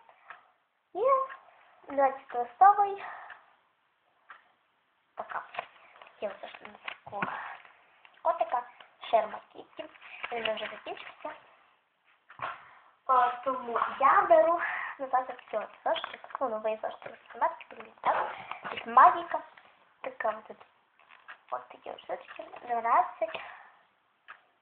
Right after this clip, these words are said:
Я вже їх показувала. Чи ні? Це вже, а, ні, я показала. Це мультяшне приключення, от такі от. От таку от для математики його взяла, для математики.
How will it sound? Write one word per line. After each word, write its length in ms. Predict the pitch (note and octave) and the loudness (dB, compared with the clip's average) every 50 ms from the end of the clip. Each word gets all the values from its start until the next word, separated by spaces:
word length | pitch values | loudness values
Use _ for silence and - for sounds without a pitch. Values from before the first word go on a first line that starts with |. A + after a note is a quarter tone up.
| _ _ _ _ _ _ _ _ - | _ _ _ _ _ _ _ _ -8
Я 80 | C#4 | -6
вже 220 | C#4+ - - - C#4+ | -6 -6 -6 -8 -8
їх 180 | C#4+ D4 C#4+ - _ | -10 -10 -14 -16 _
показувала. 540 | _ - - C4+ D4 E4 E4 - F#4 F4+ E4+ - - - - - - | _ -8 -4 -2 -2 -2 -2 -6 -10 -12 -12 -18 -20 -20 -20 -20 -20
Чи 180 | - - - C4 | -20 -20 -20 -20
ні? 80 | A#3 - _ - - - - - _ - | -20 -20 _ -20 -20 -20 -20 -20 _ -16
Це 60 | - | -16
вже, 380 | A3+ - - - A#3 A#3 A#3 A#3 A3+ - - - - - - - - | -16 -14 -10 -10 -8 -8 -8 -10 -10 -14 -20 -20 -20 -20 -20 -12 -2
а, 80 | - C4+ | -2 -2
ні, 140 | B3 A3 | -2 -2
я 60 | G3+ G3+ | -8 -10
показала. 640 | - G#3+ - - A#3 - A#3+ - - - - - - - - - - - - - - - - - | -10 -10 -12 -12 -4 -4 -2 0 0 -2 -2 -4 -6 -8 -12 -18 -16 -14 -16 -16 -16 -18 -14 -14
Це 100 | - - - | -14 -12 -10
мультяшне 520 | C4+ C4+ C4 B3+ - - A#3+ A#3+ - A3+ | -4 -4 -2 0 2 0 0 0 -2 -4
приключення, 600 | A3 - - - G3+ - - D#4 E4+ A#3 D4+ - | -6 -6 -8 -10 -14 -8 -6 -6 -4 -2 -2 -2
от 60 | F3 | -2
такі 240 | - - - - A3 | -6 -10 -12 -4 -4
от. 300 | A3 A3 G#3+ - D4 D4 - - - - - - - - - _ _ _ _ - - - - - - _ _ _ _ _ _ _ _ _ _ _ _ _ _ _ _ _ - - - _ _ - - - - - - - - - - - - - - | -4 -4 -4 -10 -12 -10 -8 -8 -10 -10 -14 -18 -20 -20 -20 _ _ _ _ -20 -20 -20 -18 -20 -20 _ _ _ _ _ _ _ _ _ _ _ _ _ _ _ _ _ -20 -20 -20 _ _ -14 -12 -12 -10 -10 -10 -6 -6 -4 -4 -4 -8 -8 -6
От 160 | - - - - | -6 -6 -6 -6
таку 300 | - F#4 F#4 - - - | -8 -8 -8 -6 -2 -2
от 160 | G#3+ - - | -2 0 0
для 80 | G#3+ | 2
математики 580 | G3+ G#3 - - - C#4 D4+ F4 - - - C#4 | 2 2 2 2 2 2 2 2 2 -4 -8 -8
його 260 | C4 B3+ C4 B3+ B3 - _ _ _ | -8 -8 -8 -10 -10 -12 _ _ _
взяла, 460 | - C4+ - - - A3+ A3+ A#3 A3+ - - - - - | -20 -20 -14 -8 -6 -4 -4 -4 -4 -6 -12 -18 -16 -10
для 80 | - G#3+ | -10 -8
математики. 600 | G#3+ G#3+ - - - A#3+ C#4+ - - - - - | -8 -10 -12 -4 0 0 0 0 -2 -12 -18 -20